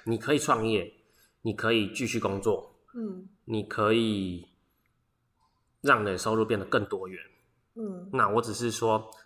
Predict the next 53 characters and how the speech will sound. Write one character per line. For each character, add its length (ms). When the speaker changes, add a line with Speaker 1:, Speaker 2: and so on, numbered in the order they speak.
Speaker 1:
投 200
资 160
至 220
少 180
是 380
我 120
们 520
上 260
班 180
族， 340
我 60
们 80
这 80
些 60
散 180
户 320
比 140
较 360
能 460
接 160
触 140
到 180
的 120
一 60
个 120
领 120
域。 160
我 120
觉 120
得 60
跟 160
创 200
业 100
来 160
比， 200
是 220
比 140
较 180
容 240
易 240
接 140
触 160
到 140
的 100
领 200
域。 200
Speaker 2:
嗯， 40
对。 200
而 60
且 0
它 260
其 220
实 480